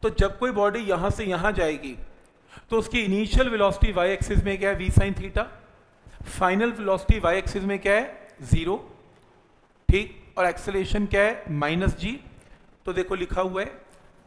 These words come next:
initial velocity V sin theta, final velocity y में zero, acceleration की जगह minus जी,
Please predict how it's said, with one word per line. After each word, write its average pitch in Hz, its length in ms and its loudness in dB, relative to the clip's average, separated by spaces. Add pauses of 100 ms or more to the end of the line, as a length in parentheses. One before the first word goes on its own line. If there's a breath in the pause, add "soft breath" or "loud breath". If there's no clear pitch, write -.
initial 196 420 2
velocity 202 400 -2
V 190 140 -8
sin 208 220 0
theta, 208 280 -6 (540 soft breath)
final 185 500 2
velocity 208 380 2
y 202 200 4
में 202 120 0
zero, 196 320 -4 (680)
acceleration 208 640 2
की 208 80 -6
जगह 196 260 0
minus 180 400 -2
जी, 214 200 -10